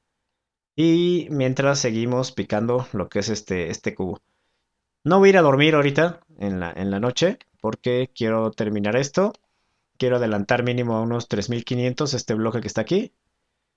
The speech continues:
Y a ver si lo podemos lograr el día de hoy. Este, otra cosa que quería ver, que ver es que estuviera funcionando,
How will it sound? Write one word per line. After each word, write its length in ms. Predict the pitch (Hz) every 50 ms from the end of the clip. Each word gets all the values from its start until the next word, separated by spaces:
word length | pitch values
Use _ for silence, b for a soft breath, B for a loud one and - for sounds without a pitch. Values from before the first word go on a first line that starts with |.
| _ _ _ _ _ _ _ _ 131
Y 640 | 135 139 139 139 147 151 151 151 151 151 151 143 - -
a 100 | - 107
ver 120 | 110 117
si 100 | - 127
lo 100 | 117 101
podemos 420 | - 107 104 107 107 104 104 - -
lograr 360 | - 92 95 95 98 98 101
el 80 | 95 90
día 120 | 90 87
de 80 | 87 85
hoy. 140 | 82 - - _ _ _ _ _ _ _ _ _ _ _
Este, 320 | - 117 117 - - - 143
otra 160 | 143 160 156
cosa 180 | 156 151 147 147
que 40 |
quería 180 | 143 147 147 151
ver, 100 | 151 147
que 100 | - 156
ver 200 | 151 151 147 147
es 100 | 147 143
que 60 | - 127
estuviera 320 | - - 127 123 123 127
funcionando, 800 | 123 135 127 127 - 139 139 139 139 127 123 123 123 135 139